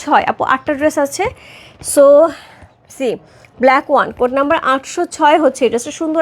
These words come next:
একটা ড্রেস। কোড নাম্বার হচ্ছে আটশো ছয়, ব্ল্যাকের সাথে পেয়ে আছে। কোড নাম্বার আটশো ছয় হচ্ছে এই ড্রেসটা, সি just lovely। So চমৎকার সুন্দর, সেমভাবে আপু প্রত্যেকটা ড্রেসে কিন্তু নেকটা এইভাবে দেওয়া আছে, এটা just ফিক্স করে লাগাই নিতে হবে, যার যার নেকের অনুযায়ী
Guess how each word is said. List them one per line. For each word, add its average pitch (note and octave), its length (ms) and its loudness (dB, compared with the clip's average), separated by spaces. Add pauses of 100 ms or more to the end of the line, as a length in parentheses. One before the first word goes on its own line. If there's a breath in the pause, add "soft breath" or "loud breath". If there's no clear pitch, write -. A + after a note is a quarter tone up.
একটা D#4+ 160 -10
ড্রেস। F4 180 0
কোড B3+ 120 -4
নাম্বার A3 140 -6
হচ্ছে C#4 140 -8 (100)
আটশো C4+ 300 -6
ছয়, - 160 -6 (460 loud breath)
ব্ল্যাকের D4+ 360 0
সাথে F#4 220 -4
পেয়ে E4+ 180 2
আছে। E4 180 -8
কোড C4 140 2
নাম্বার A#3 160 -2 (120)
আটশো B3+ 220 -4 (120)
ছয় D4+ 300 2
হচ্ছে A3+ 240 -2
এই - 80 -4
ড্রেসটা, F#3+ 280 -8
সি A#3 60 -6 (120)
just A#3+ 240 -4
lovely। G#3 320 0 (560 loud breath)
So - 60 -12 (120)
চমৎকার D#4 460 0
সুন্দর, D4 260 0
সেমভাবে D#4+ 400 2
আপু A#3+ 100 -10 (100)
প্রত্যেকটা G4+ 440 -4
ড্রেসে D4 260 0
কিন্তু E4+ 240 -2
নেকটা C#4 240 0
এইভাবে D4 300 0
দেওয়া B3 240 6
আছে, B3+ 180 -6
এটা C#4 160 -4
just C4+ 220 -6
ফিক্স C#4+ 260 -8
করে D#4+ 180 0
লাগাই A#3+ 260 0
নিতে B3+ 200 0
হবে, G#3 140 0 (100)
যার A3+ 180 0
যার C#4 160 -2
নেকের C4 260 0
অনুযায়ী C#4 260 0